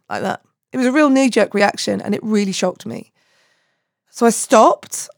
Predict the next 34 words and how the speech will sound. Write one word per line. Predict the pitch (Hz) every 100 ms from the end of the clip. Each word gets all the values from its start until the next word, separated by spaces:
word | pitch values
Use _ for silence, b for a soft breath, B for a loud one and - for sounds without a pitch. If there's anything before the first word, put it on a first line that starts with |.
| -
and | 208
I | 180
had | 180
a |
word | 185 175
with | 165
myself | 165 160 160 156 165 - -
and | 185
I |
reminded | 170 180 180 190
myself | 175 160 165 160 - -
it's | - - -
okay | 196 208 240 - 233 175 - 175 _ _ _ _ _
to | - 208
be | 196 -
offered | 214 - 233
help | 220 233 269 _ _ _ _
and | -
it's | 190 -
okay | 226 214 - 208
to | - 214 - -
accept | - - - 208 -
help. | - 233 285 - B B B
And | - 214 -
actually, | 311 - - 302 302 349 - _ _ _ _ -
it | 240 -
helps | 262 277 -
relationships | 262 269 262 277 - 302 - -
if | -
you | 254
let | 226 254 - -
people | 254 254 254
help | 208 226 302 -
you. | 311 415